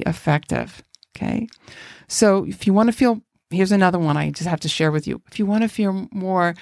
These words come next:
connected with your horse, think of three times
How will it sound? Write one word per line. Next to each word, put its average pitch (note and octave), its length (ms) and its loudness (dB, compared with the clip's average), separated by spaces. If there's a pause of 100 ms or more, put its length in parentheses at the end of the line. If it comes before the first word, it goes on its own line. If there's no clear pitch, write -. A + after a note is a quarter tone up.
(360)
connected G3+ 600 0
with A3+ 160 2
your G#3+ 160 4
horse, - 560 -2 (760)
think B3 260 0
of B3 120 0
three G#3 640 0
times F#3 720 -2